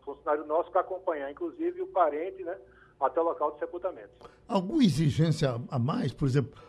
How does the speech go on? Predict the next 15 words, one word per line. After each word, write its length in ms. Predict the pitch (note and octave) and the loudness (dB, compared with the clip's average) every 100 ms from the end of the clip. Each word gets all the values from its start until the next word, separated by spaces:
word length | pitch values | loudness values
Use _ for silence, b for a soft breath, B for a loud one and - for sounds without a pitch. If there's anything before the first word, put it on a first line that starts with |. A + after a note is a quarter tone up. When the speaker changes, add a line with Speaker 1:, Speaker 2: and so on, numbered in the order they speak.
| B E3+ | B -8
Speaker 2:
o, 60 | |
o, 520 | G3+ A3+ F3 E3 D3+ E3+ | -6 -4 -4 -4 -4 -2
o 300 | D#3+ F3+ B3+ | 2 6 6
uso 200 | D#3+ F3 | 6 4
da 140 | D#3+ | 4
máscara, 540 | D3+ F3 D3 - C3+ A#2+ | 6 4 4 0 -2 0
por 160 | D3+ | 2
exemplo, 460 | C#3 B2 C3+ A2 A2+ B B | 2 2 0 0 -6 B B
será 300 | - E3+ E3+ | 2 6 6
um 100 | F#3 | 4
pedido 440 | C#3 D3 B2 C#3+ C3+ | 2 2 4 2 0
do 160 | C3 | -2
cemitério? 500 | C3 F#3+ F3+ A#3 D#4 | -2 0 0 -2 0
As 80 | G#3+ | 0
pessoas 400 | - F3 G3 E3 | 0 0 0 -4